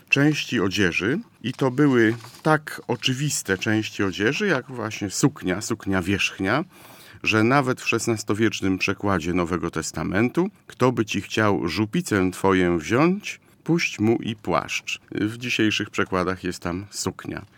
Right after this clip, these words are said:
Czyli mamy do czynienia z homonimią. Żupa, żupan mają podwójne, potrójne znaczenia, wciąż żyjące, mimo że to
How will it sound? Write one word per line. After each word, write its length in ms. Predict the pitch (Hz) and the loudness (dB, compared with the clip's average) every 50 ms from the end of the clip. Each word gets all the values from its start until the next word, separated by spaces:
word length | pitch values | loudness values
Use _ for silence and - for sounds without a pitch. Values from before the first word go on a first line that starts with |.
| _ - | _ -6
Czyli 300 | - - 98 92 92 90 | -2 -2 0 0 2 2
mamy 300 | 101 101 101 98 95 87 | 2 2 2 2 2 0
do 120 | 90 92 | -2 -2
czynienia 460 | - - - 92 90 90 87 85 82 | -2 -2 0 0 2 0 0 -2 -6
z 100 | - - | -8 -8
homonimią. 960 | - - 120 120 120 107 90 82 85 85 82 85 85 90 98 117 147 175 202 202 - _ _ - | -2 2 4 4 4 4 2 0 0 -2 -2 0 0 2 2 2 2 2 0 -4 -10 _ _ -10
Żupa, 680 | 87 80 78 - 139 151 151 151 90 85 85 85 90 90 - _ - | -6 -4 2 4 4 4 4 0 -2 -4 -4 -4 -8 -12 -16 _ -12
żupan 800 | 85 82 82 82 95 131 135 - - 85 78 80 82 90 98 107 - _ _ _ _ | -10 -8 -4 0 2 2 2 2 0 0 0 0 -2 -4 -6 -8 -14 _ _ _ _
mają 600 | - 95 101 101 101 101 101 98 98 98 101 104 104 - _ _ - | -2 0 2 2 2 2 2 2 2 2 0 -2 -6 -12 _ _ 2
podwójne, 760 | 135 147 147 131 135 135 156 165 160 156 147 139 131 123 127 | 4 4 4 2 2 4 4 4 6 4 4 2 2 0 0
potrójne 600 | - 113 104 - - 110 123 127 131 127 113 107 | 0 0 0 0 2 2 2 4 4 2 2 0
znaczenia, 640 | 92 98 98 90 - - 104 104 104 101 101 104 107 - _ _ - - | 0 -2 -2 -2 0 2 2 4 4 4 2 0 -2 -6 _ _ -20 -18
wciąż 800 | - - - - 151 143 143 135 131 117 - - - - - - _ _ _ _ _ - | -16 -10 0 4 4 6 6 6 4 2 0 -2 -2 -4 -6 -10 _ _ _ _ _ -8
żyjące, 840 | 90 87 85 78 - 113 120 123 143 170 185 180 170 - 156 143 120 | -6 -2 0 2 4 6 8 8 8 8 6 4 2 0 0 2 2
mimo 340 | 98 110 135 139 131 123 113 | 4 4 6 6 4 4 2
że 160 | 104 104 95 | 0 0 0
to 280 | - 92 92 92 95 | 0 0 0 0 0